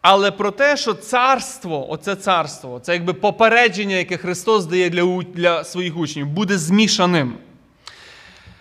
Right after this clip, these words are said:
Для чого потрібно знову роз-, розказувати учням ці речі? Тому що вони очікують, що царство настане, всі повірять, всі, воно буде абсолютно праведним. Ем, я думаю, ви замітили,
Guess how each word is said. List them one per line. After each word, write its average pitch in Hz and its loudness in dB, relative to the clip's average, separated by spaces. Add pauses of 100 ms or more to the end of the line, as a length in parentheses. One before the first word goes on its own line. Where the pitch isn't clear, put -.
(340)
Для 196 4
чого 320 6
потрібно 240 2
знову 196 0
роз-, 170 -2
розказувати 185 0
учням 170 -2
ці 180 2
речі? 131 2 (240)
Тому 180 -4
що 233 -2
вони 220 2
очікують, 240 -2
що 147 -10
царство 196 -2
настане, 202 -4
всі 208 -8
повірять, 196 -2
всі, 202 -10
воно 180 -6
буде 180 0
абсолютно 190 -2
праведним. 196 2
Ем, 131 -4 (800)
я 147 -8
думаю, 165 -4
ви 165 -4
замітили, 135 -6